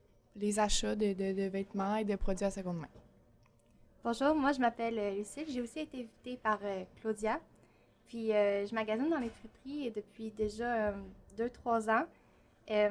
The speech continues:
Speaker 2: j'ai commencé parce que, euh, quand j'étais petite, j'allais beaucoup dans les encas avec mes parents. J'aimais beaucoup ça, voir des, des vieux objets. Je trouvais ça vraiment intéressant.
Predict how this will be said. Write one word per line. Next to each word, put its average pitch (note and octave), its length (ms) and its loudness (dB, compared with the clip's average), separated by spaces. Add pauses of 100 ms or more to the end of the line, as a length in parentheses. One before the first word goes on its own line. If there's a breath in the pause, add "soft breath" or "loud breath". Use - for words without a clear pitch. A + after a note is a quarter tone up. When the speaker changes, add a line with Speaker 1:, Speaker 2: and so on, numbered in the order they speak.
(100)
Speaker 2:
j'ai G#3 140 -2
commencé A3+ 420 -2
parce A3+ 240 -4
que, - 140 -6
euh, G#3+ 220 2 (680)
quand A3 80 2
j'étais A3 220 -4
petite, B3 240 -10
j'allais G#3+ 200 0
beaucoup G#3 200 -10
dans C4+ 80 0
les A#3 180 0
encas A3 240 -2
avec A3+ 220 -2
mes A3+ 80 -4
parents. A3+ 420 2
J'aimais A3+ 220 -2
beaucoup - 180 -10
ça, - 220 -6
voir A#3 260 0
des, G#3+ 420 -6
des G#3+ 120 -6
vieux A3 340 -4
objets. A3 400 -2
Je - 80 -14
trouvais A3 160 -8
ça A3 140 -4
vraiment A3+ 180 0
intéressant. A#3+ 600 -2